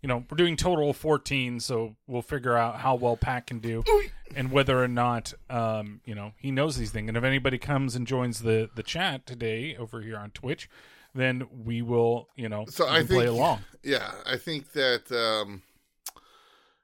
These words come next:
Speaker 2: if people are in chat, we should, like, give them a few seconds. I'll, I'll give them a few seconds to
Speaker 1: Yeah, yeah,
Speaker 2: answer
Speaker 1: yeah,
Speaker 2: before
Speaker 1: yeah.
Speaker 2: me.
Speaker 1: Right.
Speaker 2: I'm not gonna let that influence me, but, like, you know.
Speaker 1: Right, right, right, right. Get all that stuff in. Then we're gonna talk some stuff.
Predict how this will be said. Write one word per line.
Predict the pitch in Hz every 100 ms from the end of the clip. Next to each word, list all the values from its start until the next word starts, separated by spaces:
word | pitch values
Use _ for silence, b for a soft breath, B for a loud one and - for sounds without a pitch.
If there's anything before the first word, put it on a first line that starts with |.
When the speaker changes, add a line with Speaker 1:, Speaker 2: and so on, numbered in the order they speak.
| b _ -
Speaker 2:
if | 147 - -
people | 143 135
are | 135
in | 120
chat, | - - 123 117 -
we | 120 120
should, | 127 110 107
like, | 107 101
give | - 123
them | 117 117
a | 104
few | 123 107
seconds. | 123 110 113
I'll, | 107 123 -
I'll | -
give | 123 131
them | 117
a |
few | - 117
seconds | 131 113 -
to | 247
Speaker 1:
Yeah, |
yeah, | 214 170
Speaker 2:
answer | 127
Speaker 1:
yeah, | 110
Speaker 2:
before | 104 110
Speaker 1:
yeah. |
Speaker 2:
me. | 113 123 110 95 B B B -
Speaker 1:
Right. | 127
Speaker 2:
I'm | 147
not | 160
gonna | 147 139
let | 151
that | 127
influence | 127 123 131 113 101
me, | 104 101
but, | 98 110 87
like, | - 101 -
you | 113
know. | 98
Speaker 1:
Right, | 196 127
right, | 123 107
right, | 107 101
right. | 104 104 - -
Get | 127 131
all | 123
that | 117 113
stuff | - 113
in. | 117 123
Then | 175
we're | 185
gonna | 208 196
talk | 185 - 175 -
some | - 170
stuff. | - 160 156